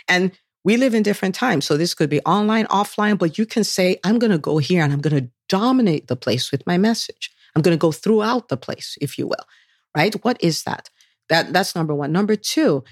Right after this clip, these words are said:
you're gonna go like, "Okay, where are my people gathered? Where are those pockets where they're gathered? Where, where are they?" You find them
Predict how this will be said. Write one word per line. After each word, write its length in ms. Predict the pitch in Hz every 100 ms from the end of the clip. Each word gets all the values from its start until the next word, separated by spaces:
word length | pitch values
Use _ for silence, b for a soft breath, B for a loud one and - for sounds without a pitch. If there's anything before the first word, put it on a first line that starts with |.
| b
you're 60 | 175
gonna 140 | 226
go 80 | 214
like, 180 | 196 208
"Okay, 200 | 202 170
where 480 | 147 185 254 294 190
are 60 |
my 120 | 185
people 340 | 160 185 - 131
gathered? 380 | 143 170 143 131
Where 160 | 220
are 60 | 294
those 220 | 214 -
pockets 640 | - - 233 - 123 - -
where 140 | 139
they're 140 | 127
gathered? 460 | 127 185 - 120 - -
Where, 200 | 208 226
where 240 | 190 262 -
are 180 | 180 247
they?" 240 | - - B B B
You 100 | 185
find 680 | 175 - - - 277 330 320
them 220 | 151 -